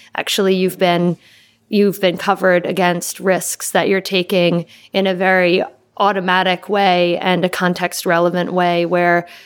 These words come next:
you know, you're not really necessarily thinking about it or conscious of the fact that you have this coverage. I mean, I think one of the most exciting things that, that we're seeing, or, or all of the excited,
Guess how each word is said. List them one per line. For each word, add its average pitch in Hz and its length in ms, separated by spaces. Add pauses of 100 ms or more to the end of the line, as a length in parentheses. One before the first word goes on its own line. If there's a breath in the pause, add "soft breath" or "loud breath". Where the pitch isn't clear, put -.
(140 loud breath)
you 190 80
know, 165 180
you're 175 160
not 185 240
really 180 600 (380 loud breath)
necessarily 196 720
thinking 202 320
about 185 240
it 185 120
or 170 120
conscious 190 580
of 190 380
the - 80
fact - 420
that 175 240
you 190 220
have 190 240
this 180 180
coverage. 190 540 (240 loud breath)
I 202 40
mean, 196 100
I 190 40
think 196 140
one 196 180
of 180 80
the 196 80
most 185 240
exciting 185 460
things 185 260
that, 175 280 (420 loud breath)
that 190 120
we're 190 160
seeing, 185 380
or, 180 220
or 180 320
all 226 180
of 196 120
the 196 60
excited, 185 520